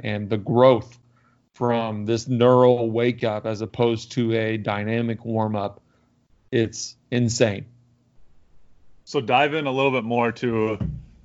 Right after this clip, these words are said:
Speaker 2: uh, so the belly breathing, what else kind of does it consist of? You don't have to fully give away the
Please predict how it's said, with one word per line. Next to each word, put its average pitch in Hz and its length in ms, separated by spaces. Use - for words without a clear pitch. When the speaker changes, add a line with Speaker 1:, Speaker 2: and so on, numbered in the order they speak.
Speaker 2:
uh, 98 540
so 135 140
the 104 100
belly 131 260
breathing, 123 640
what 135 180
else 135 220
kind 135 160
of 123 60
does 113 160
it 120 100
consist 113 400
of? 101 80
You 117 60
don't 147 100
have 143 80
to 143 100
fully 131 320
give 120 140
away 117 260
the 104 340